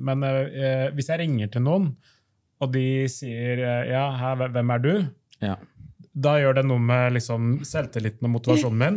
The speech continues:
Speaker 1: men,
Speaker 2: Ja.
Speaker 1: men hvis jeg sier, "Å ja, det er deg, ja!"
Speaker 2: Ja.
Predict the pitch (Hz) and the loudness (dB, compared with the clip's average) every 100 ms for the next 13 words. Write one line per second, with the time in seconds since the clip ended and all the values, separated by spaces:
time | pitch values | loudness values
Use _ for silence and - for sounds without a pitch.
0 | 175 147 - 131 151 143 143 139 156 139 | -2 0 2 2 0 0 0 0 -2 -4
1 | 139 139 - - _ 190 262 240 247 160 | -4 -4 -8 -20 _ 2 2 4 0 2
2 | 143 220 294 302 269 117 - _ - 92 | 0 0 0 0 2 0 -4 _ -8 -8